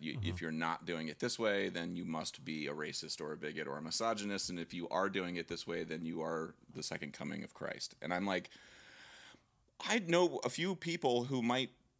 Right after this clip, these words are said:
Speaker 1: have a little more nuance to that discussion
Speaker 2: <laughs>
Speaker 1: and the way So Percussion, not only, d-,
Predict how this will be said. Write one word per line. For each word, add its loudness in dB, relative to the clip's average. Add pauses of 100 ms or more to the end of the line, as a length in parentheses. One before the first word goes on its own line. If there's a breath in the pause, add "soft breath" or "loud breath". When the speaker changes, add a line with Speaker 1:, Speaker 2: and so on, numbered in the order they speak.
(580)
Speaker 1:
have 0
a 4
little 2
more 6
nuance 4
to -4
that 2
discussion -2
Speaker 2:
<laughs> -4
Speaker 1:
and 4
the 4
way 4
So 4
Percussion, 0
not 2
only, 2
d-, -8